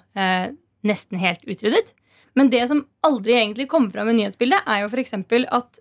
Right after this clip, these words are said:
fra Ebola startet og fram til i dag, så er det sånn at de som får Ebola, de dør stort sett ikke nå lenger. Vi har fått medisiner,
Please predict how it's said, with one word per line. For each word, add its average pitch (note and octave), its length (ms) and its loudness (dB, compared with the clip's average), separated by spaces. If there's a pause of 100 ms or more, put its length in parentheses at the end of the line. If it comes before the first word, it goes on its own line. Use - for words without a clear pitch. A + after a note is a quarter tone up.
(140)
fra G#3+ 400 0
Ebola G#3 460 0 (100)
startet B3+ 480 -2 (400)
og A3+ 160 2
fram G3+ 160 0
til A#3+ 160 0
i - 60 6
dag, C#4+ 180 0
så B3 160 0
er A3+ 80 0
det A3+ 80 -6
sånn A3+ 160 0
at G3 80 -12
de F#3+ 160 -6
som B3+ 80 -2
får F#3+ 380 -2
Ebola, G#3+ 260 0 (640)
de - 160 4
dør A3+ 240 2
stort E4+ 220 -8
sett D4 100 -4
ikke A#3+ 160 -2
nå G3 80 2
lenger. F#3 300 0 (180)
Vi B3+ 80 4
har C4 80 2
fått C4 240 -4
medisiner, A#3 640 0